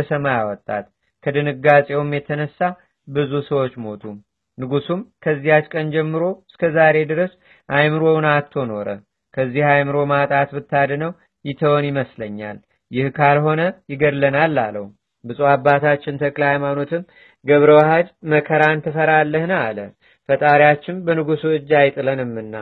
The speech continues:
አትፍራ። ይህችንም ያልከኝን ሴት ነገር የእግዚአብሔር ቸርነቱን ታምራቱን ካየ በኋላ እነግርሃለሁ።» ይህን እየተነጋገሩ ሄደው ከንጉሡ ዘንድ ሲደርሱ መልእክተኞቹ ለንጉሡ መጡ።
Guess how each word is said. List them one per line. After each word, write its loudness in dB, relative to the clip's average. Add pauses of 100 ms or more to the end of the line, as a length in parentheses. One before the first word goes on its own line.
(360)
አትፍራ። -10 (760)
ይህችንም -2
ያልከኝን 0
ሴት -6 (320)
ነገር 2 (100)
የእግዚአብሔር 2
ቸርነቱን -2 (360)
ታምራቱን 2
ካየ 0
በኋላ 2
እነግርሃለሁ።» -6 (400)
ይህን -2
እየተነጋገሩ 0
ሄደው -2 (120)
ከንጉሡ -4 (100)
ዘንድ -2
ሲደርሱ -2 (480)
መልእክተኞቹ 0 (160)
ለንጉሡ 0
መጡ። -8